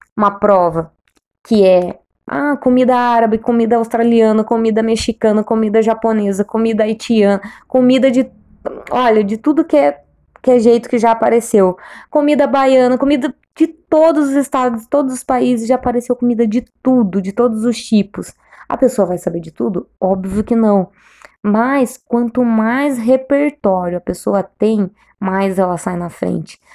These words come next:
menos nervosa ela fica, mais segurança ela tem. E isso é só no MasterChef? Não. Isso também é na nossa vida. Quanto mais bagagem a gente tem, mais informação a gente tem,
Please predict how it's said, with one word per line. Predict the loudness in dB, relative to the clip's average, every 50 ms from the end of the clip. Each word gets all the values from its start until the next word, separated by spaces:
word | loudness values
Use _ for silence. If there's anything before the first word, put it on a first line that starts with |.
| -10 _
menos | 0 0 2 2 2 2 2
nervosa | 0 0 0 0 0 -2 -2 0 -2
ela | -2 -4 -4
fica, | -8 -8 -8 -8 -8 -6 -8
mais | -8 -6 -4 -4 -4
segurança | -2 -2 -2 -2 0 0 0 2 2 2 2 0 -2 -4 -6
ela | -8 -8 -8 -10
tem. | -8 -6 -6 -6 -6 -8 -12 _ _ _ _ _ _ _
E | 0 2 4 4
isso | 4 2 2 0 -2
é |
só | -2 0 -2
no | -2 -2
MasterChef? | -2 -4 -4 -2 -4 -4 -2 0 0 0 0 0 -2 -4
Não. | -4 -4 -4 -4 -4 -2 0 0 2 2 0 0 -2 -6 -10 -12 -14 -20 _ _
Isso | -14 -12 -10 -6
também | -2 -2 -2 -2 -2 -4 -4
é | -6
na | -6 -4
nossa | -4 -2 -2 0 2 2 2 0 0 -2 -2
vida. | -2 -4 -6 -8 -8 -8 -10 -12 -14 _ _ _ _ _ _ _ _ _ _
Quanto | -2 -2 0 0 0 -2
mais | -2 -2 -2 -2 -4 -2
bagagem | -2 0 0 0 -2 -2 -4 -4 -6 -6 -8 -10
a | -10
gente | -10 -12 -12 -14 -16
tem, | -10 -6 -4 -2 -2 -2 -4 -4
mais | -4 -4 -2 -2 -2 -4
informação | -4 -6 -4 -4 -4 -4 -2 -4 -6 -6 -8 -12 -12 -6 -2 -2 0 0 0 0 0
a | -2
gente | -2 -4 -6 -8 -10 -14 _ _
tem, | -6 -4 -4 -4 -6 -6